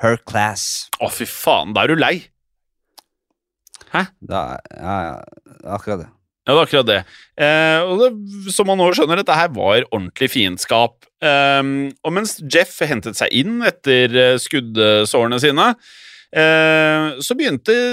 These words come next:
Speaker 2: Divine og Lee en, eh, må kunne kalle det en intens kamp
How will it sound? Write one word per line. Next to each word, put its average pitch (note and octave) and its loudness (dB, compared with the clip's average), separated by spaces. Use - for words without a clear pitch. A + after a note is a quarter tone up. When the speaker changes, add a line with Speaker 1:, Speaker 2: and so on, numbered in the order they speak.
Speaker 2:
Divine G#3 0
og G#3+ -4
Lee C#3 -4
en, F3+ 0
eh, F3 2
må D#4+ -2
kunne E4 2
kalle F#3 2
det G#3 -4
en A#3+ -8
intens B3+ -6
kamp A#3 -2